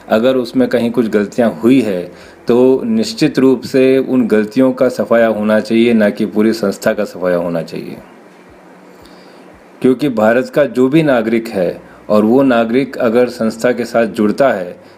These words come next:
चाहे वो उसके सदस्य के रूप में, चाहे वो अपने आप को सेवाओं के रूप में, किसी भी रूप से जुड़ता है, तो वो कहीं ना कहीं अपनी भविष्य की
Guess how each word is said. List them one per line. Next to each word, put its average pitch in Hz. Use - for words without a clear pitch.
चाहे 113
वो 123
उसके 113
सदस्य 113
के 127
रूप 123
में, 139
चाहे 120
वो 120
अपने 120
आप 110
को 123
सेवाओं 110
के 127
रूप 123
में, 131
किसी 156
भी 165
रूप 139
से 135
जुड़ता 113
है, 127
तो 131
वो 117
कहीं 113
ना 131
कहीं 127
अपनी 117
भविष्य 117
की 127